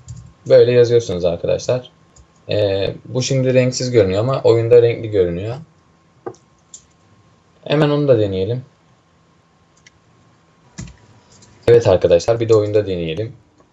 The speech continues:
Tuşumuza tıkladık ve istediğimiz rengi seçiyoruz. Ben yeşil yazmak için ikiyi tıklıyorum. Sonradan evet, gördüğünüz gibi renkli yazdık. Sonra rengi değiştirmek için yine aynısını yapıp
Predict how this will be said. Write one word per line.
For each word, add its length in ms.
Tuşumuza 420
tıkladık 380
ve 160
istediğimiz 520
rengi 200
seçiyoruz. 420
Ben 80
yeşil 280
yazmak 340
için 180
ikiyi 300
tıklıyorum. 460
Sonradan 480
evet, 340
gördüğünüz 420
gibi 200
renkli 240
yazdık. 340
Sonra 280
rengi 200
değiştirmek 360
için 140
yine 160
aynısını 360
yapıp 220